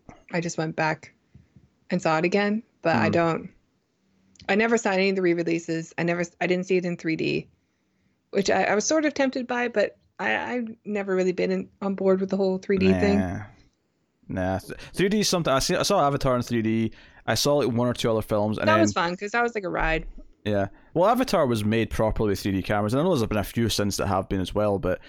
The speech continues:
Speaker 2: after a couple of the dodgy conversions, I was like, "You know what? I just don't like three D that much. Like, I, I'm, I'm, I prefer two D." <laughs>
Speaker 1: Yeah.
Speaker 2: It's easier on the eyes, and I don't know.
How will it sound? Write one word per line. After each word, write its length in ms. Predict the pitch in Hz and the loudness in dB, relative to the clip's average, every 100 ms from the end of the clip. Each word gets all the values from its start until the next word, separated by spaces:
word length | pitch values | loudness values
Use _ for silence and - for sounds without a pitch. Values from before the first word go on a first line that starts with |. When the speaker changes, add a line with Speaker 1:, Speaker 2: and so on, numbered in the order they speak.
| - - - | -20 -10 -2
Speaker 2:
after 260 | 165 190 | -2 0
a 60 | 151 | -2
couple 380 | - 135 139 113 | -2 -2 0 0
of 80 | |
the 40 | 104 | 0
dodgy 300 | 107 107 107 | 0 0 -2
conversions, 540 | - 92 98 117 110 | -4 -2 0 0 0
I 60 | 98 | -2
was 100 | 104 | -2
like, 60 | 117 | -2
"You 80 | |
know 100 | 151 | 0
what? 220 | 165 175 - | 0 0 -2
I 80 | 147 | -4
just 220 | 180 - | -4 -4
don't 120 | 117 | -2
like 140 | 113 123 | -2 -2
three 140 | 95 | -2
D 100 | 104 | 0
that 140 | 123 73 | 0 0
much. 280 | 87 - 113 | -2 -2 -4
Like, 140 | - | -2
I, 100 | 113 | 0
I'm, 260 | 90 113 117 - | 0 -2 -4 -4
I'm, 180 | 117 | -4
I 100 | - | -2
prefer 260 | 113 - 127 | -6 -4 -4
two 200 | - 127 | -2 -2
D." 180 | 117 113 - - - - | 0 0 -4 -14 -20 -8
<laughs> 120 | 160 - - 165 - - - _ - | -6 -6 -8 -10 -10 -16 -16 _ -14
Speaker 1:
Yeah. 280 | 190 185 180 185 _ _ _ _ | -8 -6 -8 -12 _ _ _ _
Speaker 2:
It's 80 | - | -4
easier 200 | 135 143 | 0 2
on 60 | 123 | 2
the 100 | 113 | 2
eyes, 380 | 113 110 107 104 | 2 2 2 0
and 260 | 104 101 - - | 0 -2 -8 -10
I 60 | 113 | -4
don't 100 | 107 | -2
know. 180 | 104 | -2